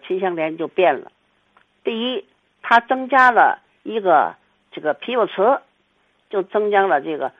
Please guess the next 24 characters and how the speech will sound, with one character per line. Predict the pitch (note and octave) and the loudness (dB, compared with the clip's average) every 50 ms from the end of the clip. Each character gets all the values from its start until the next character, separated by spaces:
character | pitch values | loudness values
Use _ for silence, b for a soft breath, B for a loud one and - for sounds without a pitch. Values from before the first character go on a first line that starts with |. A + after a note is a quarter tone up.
| b b b | b b b
文 | - G3 A3+ A3+ | -2 -2 -2 0
学 | - A3 G#3+ | 0 -2 -2
艺 | A3+ G#3 F#3 | -2 -4 -4
术 | E3 D#3+ D3+ | -4 -6 -8
色 | - - F#3 D3 | -6 -4 -6 -6
彩。 | - - C3+ D2 - - _ _ _ _ _ _ _ _ _ _ _ _ _ | -4 -6 -8 -8 -8 -10 _ _ _ _ _ _ _ _ _ _ _ _ _
另 | B3+ B3 B3 | -4 0 4
外 | B3+ B3+ A#3+ G#3+ | 6 6 6 6
呢， | F#3+ F3 D3+ E3 D#3+ - _ _ _ _ _ _ _ _ _ _ | 4 2 -2 -4 -4 -10 _ _ _ _ _ _ _ _ _ _
搭 | - B3+ E4 D#4 | 0 2 2 2
杂 | - - A#3 A#3+ B3+ B3+ | 4 6 6 8 8 6
美 | B3+ - D3 C#3 C3 | 6 2 0 0 0
的 | C#3 F#3+ G3+ | 2 2 2
也 | F3+ E3 D3+ | 2 2 0
没 | D3 D3+ F#3+ A#3 C4+ | -2 -2 -2 -2 -2
见 | - - C4 A3+ F#3 | -2 -2 0 2 2
着 | F3 E3+ | 2 0
这 | E3 E3 E3 D#3 | 0 -2 -6 -4
个 | B2 B2+ B2 A2+ A#2+ - _ _ | -4 -4 -6 -6 -8 -12 _ _
血 | _ - - D#3+ E3 | _ -8 -6 -4 -2
光 | F3+ F#3+ G3 | 0 -2 -2
四 | G3 - G3 D#3+ | -2 -4 -4 0
溅 | D3+ F#3 F#3 E3 C3+ G#2+ | 2 4 4 4 4 2
了， | - | -6